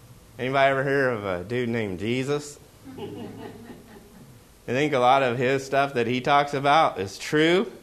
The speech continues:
right? It's recorded twice, once in Matthew and once, I believe, in Mark, where, where Jesus actually talks about Jonah and talks about this, right? So, in,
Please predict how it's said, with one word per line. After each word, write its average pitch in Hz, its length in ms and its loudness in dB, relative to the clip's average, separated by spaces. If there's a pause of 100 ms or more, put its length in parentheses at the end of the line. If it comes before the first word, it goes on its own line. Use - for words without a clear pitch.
(1040)
right? 147 400 0 (800)
It's 117 160 -6
recorded 131 580 -2
twice, - 800 -6 (720)
once 131 540 -4 (100)
in 110 140 -4
Matthew 123 500 -2
and 107 120 -4
once, 113 260 -6
I 107 60 -2
believe, 110 280 -2
in 95 120 -4
Mark, 101 480 -4 (380)
where, 104 500 0
where 98 420 -2 (120)
Jesus 117 460 -8
actually 107 420 -4
talks 117 380 -2
about 85 600 -4
Jonah 107 340 -2
and 85 140 -8
talks 113 260 -4
about 78 360 -4
this, 69 240 -8
right? 104 260 -2 (520)
So, 117 400 0 (460)
in, 110 460 -2